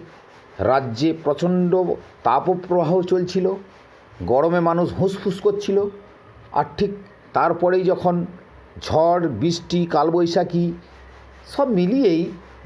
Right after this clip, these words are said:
গাছের ভূমিকা নিয়ে অনেক বড় প্রশ্ন।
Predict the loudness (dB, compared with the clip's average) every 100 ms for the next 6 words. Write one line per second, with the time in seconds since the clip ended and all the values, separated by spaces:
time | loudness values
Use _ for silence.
0 | -2 0 0 0 0 0 0 0 2 2
1 | 4 2 2 0 -4 -16 -20 -20 -20 -20
2 | -20 -20 -4 -2 0 0 2 2 0 -4
3 | -4 -6